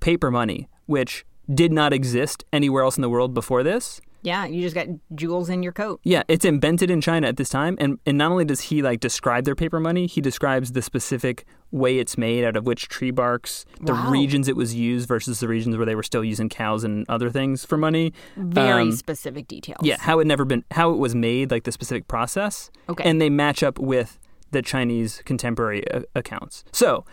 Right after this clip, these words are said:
Speaker 1: there are those kinds of details. There's another one where at some point he's gonna describe the sky during a certain time of year, and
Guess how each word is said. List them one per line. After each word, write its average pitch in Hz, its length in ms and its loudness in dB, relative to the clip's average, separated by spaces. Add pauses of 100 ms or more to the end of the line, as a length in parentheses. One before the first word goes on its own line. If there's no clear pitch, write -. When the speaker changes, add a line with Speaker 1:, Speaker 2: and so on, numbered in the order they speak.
(160)
Speaker 1:
there 185 120 4
are 175 60 6
those 185 300 4
kinds 147 180 2
of 127 60 -2
details. 117 340 -2 (140)
There's 156 180 2
another 165 300 4
one 156 240 2
where 135 320 2
at 139 120 -2
some 139 200 2
point 131 300 0 (200)
he's 139 220 0
gonna 143 160 4
describe 123 680 0 (200)
the 139 240 -2
sky 165 1040 0 (180)
during 143 180 2
a 127 60 2
certain 143 540 -2 (160)
time 151 220 0
of 135 120 -2
year, 143 500 0 (480)
and 123 540 2